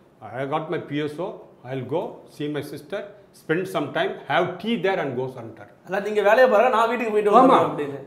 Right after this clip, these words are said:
Speaker 1: "வேலையை பாருங்க, நான் வீட்டுக்கு போறேன்." "Hey boss, I'm living in, uh, நுங்கம்பாக்கம் Police Quarters, double bedroom apartment" அப்படின்னேன். "Sir, wherever Murali Saab let you live in hut, sir, ஒரு குடிசையில் இருந்தாலும் பரவாயில்ல. You are my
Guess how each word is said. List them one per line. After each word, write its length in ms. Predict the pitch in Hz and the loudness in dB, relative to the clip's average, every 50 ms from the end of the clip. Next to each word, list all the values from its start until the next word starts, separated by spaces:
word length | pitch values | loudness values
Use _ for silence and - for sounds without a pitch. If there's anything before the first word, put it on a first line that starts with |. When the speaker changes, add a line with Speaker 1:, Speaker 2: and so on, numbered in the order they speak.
| - - _ _ _ - | -20 -20 _ _ _ -8
Speaker 1:
"வேலையை 280 | 170 196 208 226 247 240 | -4 -2 -2 0 0 -2
பாருங்க, 320 | 240 202 208 208 233 240 | -2 -2 -4 -2 -2 -4
நான் 140 | 240 233 196 | -4 -4 -4
வீட்டுக்கு 320 | 190 233 226 226 - - 190 | -6 -6 -6 -8 -10 -12 -12
போறேன்." 320 | 175 160 135 - - _ _ _ _ _ _ _ _ - | -12 -12 -14 -16 -20 _ _ _ _ _ _ _ _ -10
"Hey 240 | 127 135 127 110 | -8 -8 -8 -6
boss, 380 | 120 135 135 131 - - 120 104 | -8 -6 -8 -8 -10 -14 -16 -14
I'm 220 | 107 123 127 120 120 | -12 -10 -8 -6 -4
living 260 | 135 139 170 175 170 | -2 0 2 2 2
in, 260 | 165 151 135 123 120 | 2 0 -4 -6 -10
uh, 580 | 127 113 107 - - - _ _ _ _ - 131 | -12 -14 -16 -18 -20 -20 _ _ _ _ -6 -4
நுங்கம்பாக்கம் 500 | 156 165 190 180 160 165 151 147 135 - | -2 0 0 2 2 2 0 0 -2 -2
Police 320 | - 165 175 185 170 - - 147 | -2 0 2 2 0 0 -2 -4
Quarters, 280 | 143 127 135 123 - - | -4 -6 -6 -10 -10 -8
double 260 | 135 151 160 208 185 | -4 2 2 4 4
bedroom 360 | 151 175 170 147 156 151 147 131 - | 4 2 0 0 0 -2 -2 -4 -4
apartment" 480 | - - 147 143 - - 127 113 107 113 | -2 -2 -2 -2 -2 -4 -8 -10 -12 -14
அப்படின்னேன். 420 | 104 104 113 107 95 90 98 123 135 - _ _ _ _ _ _ _ _ _ _ _ _ _ _ _ - - | -16 -16 -16 -16 -16 -18 -18 -20 -20 -20 _ _ _ _ _ _ _ _ _ _ _ _ _ _ _ -14 -8
"Sir, 140 | - 196 240 240 - 143 | -4 -4 -2 -2 -2 -2
wherever 320 | 160 185 214 233 233 226 214 185 | 0 0 0 0 0 -2 -2 -2
Murali 220 | 175 185 202 214 214 214 | -4 -4 -2 -2 -2 0
Saab 160 | 202 190 185 180 - - - - 156 147 139 | -2 -2 -2 -4 -8 -14 -18 -20 -16 -10 -6
let 320 | 131 156 180 233 247 247 240 - 247 240 | -2 4 4 4 4 4 0 -4 -2 -2
you 80 | 247 247 233 208 190 180 | 0 0 -2 -2 -2 -4
live 280 | 208 208 185 180 214 | -4 -4 -2 -2 -2
in 260 | 208 202 208 208 208 - - - | 0 0 -2 -4 -4 -6 -4 2
hut, 200 | - 214 202 - - 170 - | 2 2 2 2 -6 -8 -8
sir, 200 | - 147 113 117 | -6 -6 -6 -6
ஒரு 120 | 123 127 117 117 | -8 -8 -8 -6
குடிசையில் 460 | 147 208 233 233 - 240 240 226 214 | -4 -4 -4 -2 0 2 2 2 2
இருந்தாலும் 320 | 208 214 214 214 196 - | 2 2 2 0 0 0
பரவாயில்ல. 340 | - 160 160 147 120 107 92 - - - _ _ _ _ _ _ _ - 120 | -2 -2 -2 -4 -6 -8 -12 -16 -20 -20 _ _ _ _ _ _ _ -12 -8
You 40 | 135 | -6
are 180 | 180 185 185 185 | -6 -6 -6 -8
my 140 | 185 156 | -8 -10